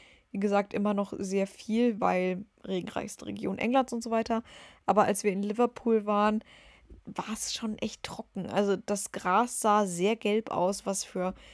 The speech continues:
englische Verhältnisse ja wirklich eine totale Seltenheit ist. Und auch in Cambridge,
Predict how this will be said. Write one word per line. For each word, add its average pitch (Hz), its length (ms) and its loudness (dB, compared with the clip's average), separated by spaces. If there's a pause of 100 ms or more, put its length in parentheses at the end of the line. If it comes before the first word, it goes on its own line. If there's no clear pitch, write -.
(240)
englische 226 460 0
Verhältnisse 208 640 4
ja 180 340 0
wirklich 196 440 -6
eine 190 140 -6
totale 190 400 -2
Seltenheit 180 520 -2
ist. - 240 -4 (440)
Und 180 140 0
auch 196 120 8
in 208 120 0
Cambridge, 214 880 0